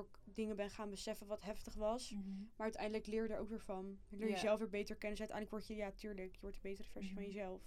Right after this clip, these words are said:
Speaker 2: Ja, ik merk
Speaker 1: Dus je
Speaker 2: echt
Speaker 1: weet
Speaker 2: door met al die verschillende mensen gepraat te hebben, dat dat gewoon
Speaker 1: Ja, en die onderwerpen gewoon ook.
Speaker 2: Ja.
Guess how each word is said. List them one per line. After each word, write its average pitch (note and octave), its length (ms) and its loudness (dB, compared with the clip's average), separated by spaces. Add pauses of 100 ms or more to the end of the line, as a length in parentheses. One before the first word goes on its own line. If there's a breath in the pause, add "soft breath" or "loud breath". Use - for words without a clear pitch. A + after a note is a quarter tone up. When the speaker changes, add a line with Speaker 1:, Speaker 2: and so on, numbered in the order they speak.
Speaker 2:
Ja, - 140 -2
ik G3+ 120 0
merk G#3 160 2
Speaker 1:
Dus G#3 80 -4
je - 60 -4
Speaker 2:
echt G#3+ 60 0
Speaker 1:
weet G#3 80 2
Speaker 2:
door G3+ 140 2
met G3 220 4
al F#3 120 2
die G3+ 120 2
verschillende G3+ 400 2
mensen G3 320 -2
gepraat F3+ 400 2
te G3 60 -4
hebben, F#3 300 -2
dat F3+ 140 -4
dat - 160 -6
gewoon F3 580 -4
Speaker 1:
Ja, B3 220 2
en A3 60 4
die A3+ 120 4
onderwerpen B3 460 6
gewoon A3 160 2
ook. A3+ 100 2
Speaker 2:
Ja. G#3 60 8